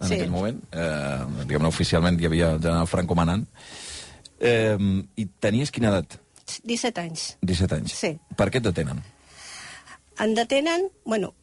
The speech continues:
Speaker 2: a, em diré una altra cosa, em detenen a mi i al meu germà. Érem bessons.
Speaker 1: Germans bessons.
Speaker 2: Sí, som ge-, som bessons. I ens detenen perquè nosaltres militàvem en un partit comunista,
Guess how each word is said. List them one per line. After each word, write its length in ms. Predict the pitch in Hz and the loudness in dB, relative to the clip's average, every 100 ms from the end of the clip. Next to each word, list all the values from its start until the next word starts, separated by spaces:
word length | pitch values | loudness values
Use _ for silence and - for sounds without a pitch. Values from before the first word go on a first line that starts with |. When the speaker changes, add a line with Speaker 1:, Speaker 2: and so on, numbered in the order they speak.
| - - - | -16 -16 -6
Speaker 2:
a, 320 | 196 - 190 | -4 -2 -2
em 220 | 185 180 | -2 0
diré 200 | 185 202 | 0 2
una 140 | 208 | 2
altra 180 | 196 185 | 0 0
cosa, 180 | 175 180 | -2 0
em 80 | 185 | 2
detenen 480 | 196 233 226 196 170 - | 2 2 2 0 -2 -4
a 160 | 175 | -2
mi 320 | 190 254 302 359 | 0 2 2 2
i 60 | |
al 80 | 226 | 0
meu 160 | 208 196 | 2 0
germà. 380 | 202 180 170 165 _ _ _ _ - | 0 -2 -2 -6 _ _ _ _ -4
Érem 320 | 202 202 190 | 0 2 2
bessons. 720 | 180 - 269 381 392 - - - | 0 0 0 0 -2 -10 -14 -10
Speaker 1:
Germans 300 | - 92 110 | -4 0 2
bessons. 380 | 107 87 80 - - | 0 -2 -4 -6 -12
Speaker 2:
Sí, 240 | - 196 170 | -4 -2 -2
som 240 | - 180 | -2 -2
ge-, 160 | 175 165 | 0 -4
som 280 | - 190 175 | -6 -4 0
bessons. 560 | 160 - 151 147 - - - - - - _ - | 0 -4 -6 -8 -10 -16 -20 -20 -20 -20 _ -4
I 640 | 202 202 202 196 190 185 | 0 2 2 2 2 0
ens 220 | 180 196 | 0 0
detenen 480 | - 202 240 254 302 | 0 0 2 2 2
perquè 340 | 262 208 196 190 | 0 -2 -2 0
nosaltres 680 | 185 190 196 214 202 - - 202 | 0 0 -2 0 -2 -4 -8 -2
militàvem 720 | 196 208 190 208 208 214 247 - - - | 0 2 0 2 2 0 -2 -10 -16 -6
en 100 | 190 | -2
un 180 | 196 196 | 0 0
partit 300 | 180 190 190 | -2 -4 -6
comunista, 680 | 196 196 214 240 - 240 | -2 0 0 -2 -2 -4